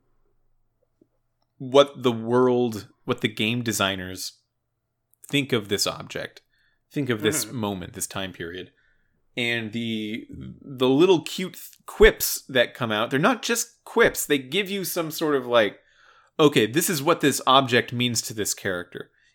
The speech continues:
Speaker 1: Even though I
Speaker 2: Mm-hmm.
Speaker 1: think of this wrench as a tool, this person thinks of the wrench as a paperweight. So now I'm conditioned to think of, like, "Okay, I can weigh something down with it." Um, and, and, like, that's the shorthand that these games use.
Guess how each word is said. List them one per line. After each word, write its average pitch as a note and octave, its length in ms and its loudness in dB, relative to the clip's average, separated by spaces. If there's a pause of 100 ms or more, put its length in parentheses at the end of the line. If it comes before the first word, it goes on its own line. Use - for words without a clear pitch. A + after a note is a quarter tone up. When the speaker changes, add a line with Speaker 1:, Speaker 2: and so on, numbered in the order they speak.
Speaker 1:
Even D#3+ 240 2
though C3 180 2
I D3 220 6
Speaker 2:
Mm-hmm. F3 100 -6
Speaker 1:
think D3+ 160 -4
of A2+ 140 -2
this A2 200 -6
wrench G#2 400 -6
as G#2+ 160 0
a G#2 60 -4
tool, C#3 500 0 (220)
this F#3+ 180 2
person C3 380 -4
thinks A#2 300 -6
of G#2+ 100 -8
the B2 100 -4
wrench A2+ 360 -6
as - 160 -4
a G#2+ 40 -6
paperweight. G2+ 640 -4 (240)
So - 140 -2
now B2+ 300 4
I'm C#3 140 4
conditioned A#2+ 400 -4
to G2+ 60 -4
think G#2 240 -10
of, G2 160 -4
like, F#2 240 -4
"Okay, A2+ 280 -2
I G2 40 -2
can G#2+ 220 -6
weigh G#2+ 140 4
something G2 340 -8
down G2+ 260 -4
with G2 160 -10
it." - 200 -12 (840)
Um, F#2 440 -4 (340)
and, B2+ 180 0
and, B2+ 140 -2
like, A2+ 140 0
that's C3+ 240 6
the C3 80 -4
shorthand A2 680 -4
that G2+ 160 -10
these F#2 200 -10
games D#3 300 -2
use. F2 280 -10